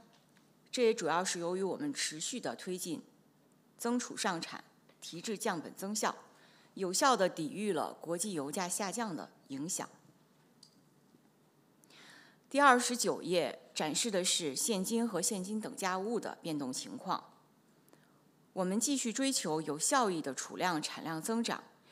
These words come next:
经营现金流逆势同比上涨了百分之二，自由现金流充裕，达到人民币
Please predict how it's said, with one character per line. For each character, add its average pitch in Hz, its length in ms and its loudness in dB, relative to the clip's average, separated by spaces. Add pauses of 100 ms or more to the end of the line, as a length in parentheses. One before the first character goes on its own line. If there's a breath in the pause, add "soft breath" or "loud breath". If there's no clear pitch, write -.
(200 loud breath)
经 285 260 6
营 226 140 4
现 226 200 2
金 233 200 4
流 156 280 4
逆 247 220 6
势 214 220 2
同 165 200 -6
比 180 140 -6
上 196 260 0
涨 - 200 -8
了 - 100 -6
百 139 140 -10
分 151 120 -14
之 202 120 -4
二， 220 200 -2 (680 loud breath)
自 302 240 0
由 180 180 4
现 185 240 0
金 196 160 -4
流 165 180 -4
充 240 300 2
裕， - 260 -2 (100)
达 156 140 -4
到 185 160 4
人 156 140 -2
民 185 220 -2
币 190 260 -6